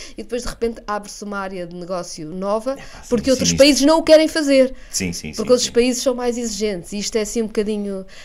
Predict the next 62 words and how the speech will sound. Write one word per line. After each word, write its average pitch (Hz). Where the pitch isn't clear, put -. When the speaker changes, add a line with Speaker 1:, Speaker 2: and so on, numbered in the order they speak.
Speaker 1:
eh, 180
sinistro. 233
Vamos 220
Speaker 2:
É, 226
Speaker 1:
aproveitar 208
Speaker 2:
é, -
assim, 202
Speaker 1:
que 196
Speaker 2:
é 202
Speaker 1:
a -
Speaker 2:
um 104
Speaker 1:
nossa -
Speaker 2:
oportunismo 107
sinistro 110
<laughs> -
e, 101
e 80
super -
cruel 80
mesmo. 80
Speaker 1:
E 226
depois 214
há 185
outra 196
questão 240
que 240
tu, -
tu, -
tu -
tens 214
falado 196
às 190
vezes, 214
que -
é 214
o -
problema 262
do, 247
do 240
clima 262
e -
das 226
alterações 226
climáticas. 180
Nós 175
podemos 180
Speaker 2:
Sim. 190
Speaker 1:
andar 185
a -
fazer 185
de -
conta 170
que -
está -
tudo 180
bem, 208
<laughs> 254
mas 196
se -
calhar 165
não 165
anda. 202